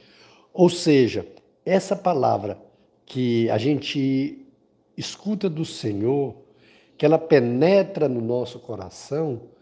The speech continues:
não é para ficar para nós apenas. Nós precisamos vivê-la, esse dar o testemunho, ser, acolher a palavra,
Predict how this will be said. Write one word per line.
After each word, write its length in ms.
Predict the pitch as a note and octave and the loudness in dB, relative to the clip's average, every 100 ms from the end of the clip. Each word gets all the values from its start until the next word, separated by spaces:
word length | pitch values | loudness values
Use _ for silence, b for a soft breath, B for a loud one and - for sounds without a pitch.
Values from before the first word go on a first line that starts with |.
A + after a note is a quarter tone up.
| b b b | b b b
não 120 | F#3 A#3 | 0 0
é 40 | |
para 140 | A#3+ G#3+ | 2 -2
ficar 340 | A3 - G3+ | -4 -4 -4
para 200 | G3+ A3 | -2 -2
nós 480 | D3 C3+ D#3+ C#3+ - | 0 2 0 -2 -6
apenas. 720 | D3+ - B2+ C3+ B2+ G2 - _ b b b - | -6 -6 -4 -4 -4 -8 -14 _ b b b -8
Nós 360 | C#3 D#3 D#3+ - - - | 2 4 2 -6 -16 -4
precisamos 1120 | E3 E3 - C3+ G#2+ D#3 G3+ G3 D3+ C3+ G#2+ | -2 -2 -6 -6 -2 0 2 0 -2 -4 -6
vivê-la, 680 | A#2 C3+ F#2 G#2+ C3 A2+ G2+ B B | -8 -8 -4 0 0 0 -6 B B
esse 280 | C#3 C3+ F#3 | -8 -8 -8
dar 400 | D#3 B2 C3 C3 | -4 0 2 0
o 60 | B2+ | -2
testemunho, 840 | C#3 A#2+ - A#2+ G2+ G2+ G2+ F#2 B B | -6 -8 -6 -8 -6 -8 -8 -12 B B
ser, 840 | - - - F#3+ D#3+ - - - _ | -10 -6 4 6 6 2 -12 -20 _
acolher 640 | - - - B2 A2 D3+ C#3+ | -12 -12 -8 -8 -2 -2 -4
a 80 | |
palavra, 800 | C3 - G#2 F#2+ F2+ F2 F#2 E2+ | -6 -4 -2 -2 -4 -8 -12 -14